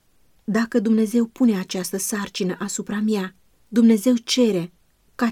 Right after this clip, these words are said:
cei care ocupă poziții de răspundere să fie consacrați față de lucrare,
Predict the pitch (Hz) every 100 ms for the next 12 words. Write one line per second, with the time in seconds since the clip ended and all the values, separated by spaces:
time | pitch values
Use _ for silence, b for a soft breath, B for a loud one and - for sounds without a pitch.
0 | - 262 262 262 254 220 214 208 247 247
1 | 240 196 180 214 233 208 196 202 - -
2 | 233 208 180 175 _ _ _ - - 269
3 | 269 262 254 240 247 233 240 220 208 -
4 | 202 196 202 190 208 - 226 202 180 165